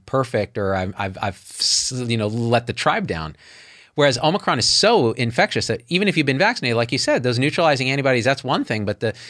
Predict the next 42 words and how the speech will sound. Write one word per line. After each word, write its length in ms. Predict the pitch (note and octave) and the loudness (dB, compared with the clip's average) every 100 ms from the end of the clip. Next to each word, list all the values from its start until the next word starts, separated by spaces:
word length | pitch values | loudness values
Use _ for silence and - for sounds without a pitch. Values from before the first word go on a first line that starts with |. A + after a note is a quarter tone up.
| - - | -20 -12
you're 160 | - C3+ | -2 0
just 180 | D3+ - | 0 0
not 140 | F#3 | 0
gonna 140 | E3 C#3+ | 0 0
get, 240 | C#3 - _ D#3 | -2 -4 _ -14
y-, 180 | D3+ E3 | -12 -8
your 340 | D3 C#3 C#3 | -4 0 0
chances 420 | - - F3 F#3 | 0 2 2 2
of 100 | E3+ | 2
getting 180 | C#3+ C3 | 2 0
severely 440 | - A#2 A#2+ A#2 | -2 0 0 2
ill 200 | A2+ C3+ | 0 0
are 120 | A2+ G2 | 0 -2
vastly 560 | F#2+ C3 A2 - B2+ | -4 -4 -2 -2 -4
reduced, 560 | G#2 G#2 F#3+ F#2+ E2 - | -2 0 0 0 -4 -4
and 100 | A2 | -2
that's 200 | D3+ - | -2 -2
the 120 | C#3+ | 0
idea. 500 | A#2 A2+ G3+ F2 A#2+ - - | 0 0 -2 -2 -6 -14 -4
So 220 | - D#3 - - - - - | 2 2 0 -20 -20 -8 -4
I 80 | |
don't 100 | A#3 A3+ | 0 0
think 100 | G3 | 2
we 80 | |
should 160 | D3+ B2 | 0 2
shame 280 | - F3+ A3 | 2 2 0
people 240 | F3 D3+ | -2 -4
for 120 | - G#2+ | -4 0
getting 440 | B2+ C#3 B2+ A#2+ - | 0 2 -2 -4 -10
a-, 0 | |
accidentally 1040 | - D#2 A#2 G#2 - B2+ C3+ B2+ C3 B2+ A2+ | -10 -2 -2 -2 -2 -2 -2 -2 0 2 0
infected. 640 | F#2+ G#3+ B3 G#2+ F#2 G2+ A#2 | 2 0 0 -2 -6 -6 -4
I 80 | |
think 180 | A#2+ C#3 | -2 -2
we 80 | B2+ | -2
should 340 | - - A3 | 0 2 2
discourage 600 | D3+ - - C3+ A#2 G2+ - _ | 2 -2 0 2 2 -2 -14 _
going 300 | - F3+ D3+ | 2 2 4
out 200 | D#3 D#3+ | 2 2
to 60 | D3 | 2
the 80 | B2+ | 2
Om-, 180 | E3 | 0